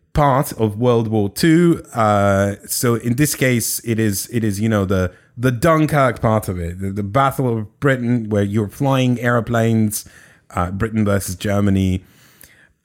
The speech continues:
And the airplanes is the big new part, because all previous iterations of Undaunted, uh,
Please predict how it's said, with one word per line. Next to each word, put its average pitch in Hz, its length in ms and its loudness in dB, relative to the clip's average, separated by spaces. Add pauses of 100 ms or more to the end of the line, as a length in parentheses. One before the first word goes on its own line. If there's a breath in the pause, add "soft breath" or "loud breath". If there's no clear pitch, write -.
(300)
And 208 580 4 (220)
the 160 320 -2
airplanes 185 580 4
is 165 280 2
the 151 80 2
big 123 280 0
new 117 280 2
part, 98 420 -2
because 101 440 -2
all 135 260 2
previous 131 500 0
iterations 104 680 -4
of 98 240 -6
Undaunted, 139 680 0 (500 soft breath)
uh, 95 420 2